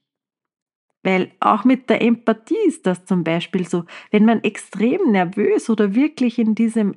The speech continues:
Übererregungs-, im Stressmodus ist, dann kann man auch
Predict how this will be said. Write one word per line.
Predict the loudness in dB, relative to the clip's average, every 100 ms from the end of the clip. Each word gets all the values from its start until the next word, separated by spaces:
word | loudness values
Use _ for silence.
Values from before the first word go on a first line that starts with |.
| 0
Übererregungs-, | 0 2 0 -2 -6 -6 -4 -4 -2 -4 -6 -6
im | -8
Stressmodus | -8 -10 -6 -6 -6 -2 0 0 -2 -4
ist, | -2 -2 -2 -8 -20 -14 -4
dann | -2 -2
kann | -4 -2 2 2
man | 0 0
auch | -2 -2